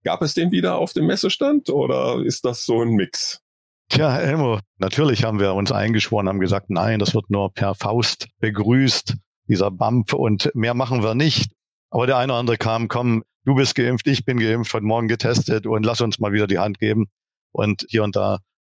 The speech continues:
Speaker 2: gab's den Handschlag, es gab auch hier und da eine Umarmung und das zeugt einfach davon, dass man da nicht einfach zur Seite springen kann und sagen kann, "Hey, weg, wir sind alles nur Menschen." Und das machte eben dieses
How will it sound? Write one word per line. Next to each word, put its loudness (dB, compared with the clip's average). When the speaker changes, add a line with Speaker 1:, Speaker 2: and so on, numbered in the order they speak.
Speaker 2:
gab's 0
den 0
Handschlag, 0
es -2
gab 0
auch -2
hier 2
und -2
da 0
eine 2
Umarmung 0
und -2
das 0
zeugt -2
einfach 0
davon, -2
dass -2
man 0
da 0
nicht 2
einfach -2
zur -2
Seite 0
springen 0
kann -2
und 0
sagen 0
kann, -2
"Hey, 0
weg, -2
wir 2
sind 2
alles 0
nur 0
Menschen." 0
Und -2
das -2
machte -2
eben 0
dieses 0